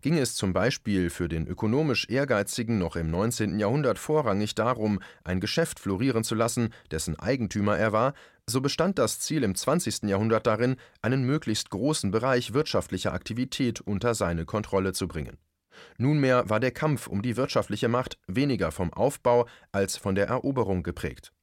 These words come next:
Und da Eroberung stets zerstört, ist, so Simone Weil, auch das kapitalistische System ganz auf Zerstörung ausgerichtet. Die Mittel des ökonomischen Kampfes tendieren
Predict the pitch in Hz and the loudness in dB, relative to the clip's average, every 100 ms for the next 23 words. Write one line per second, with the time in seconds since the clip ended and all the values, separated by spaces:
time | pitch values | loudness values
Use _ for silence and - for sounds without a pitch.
0 | _ _ _ 110 98 - 98 90 98 95 | _ _ _ -2 -2 -2 -2 0 0 0
1 | 160 160 110 90 - 127 117 - 131 - | 0 2 0 -2 -2 -2 -2 -2 -2 0
2 | 147 156 - - _ 160 - - - 92 | 2 2 0 -20 _ -4 -4 -10 -6 -4
3 | 85 90 90 101 107 110 117 - - - | 0 0 0 2 2 2 2 -4 -12 -4
4 | 104 - 101 - 117 113 117 131 117 117 | -2 0 -2 -2 -6 -2 0 0 -2 -4
5 | 123 151 - 147 117 92 104 90 - 92 | -2 -4 -2 0 0 2 2 0 -2 -6
6 | 90 - 127 - 131 143 120 82 - 87 | -4 -4 -4 -2 -2 0 0 -2 -4 -4
7 | 73 - - - _ _ _ - - - | -6 -8 -12 -16 _ _ _ -20 -20 -8
8 | - 113 180 123 80 78 - 95 101 156 | -2 0 2 0 0 -4 -6 -4 0 0
9 | 147 113 - 135 - 127 - 131 123 160 | 0 -2 0 -2 0 -2 -2 -4 -2 -2
10 | 117 | -2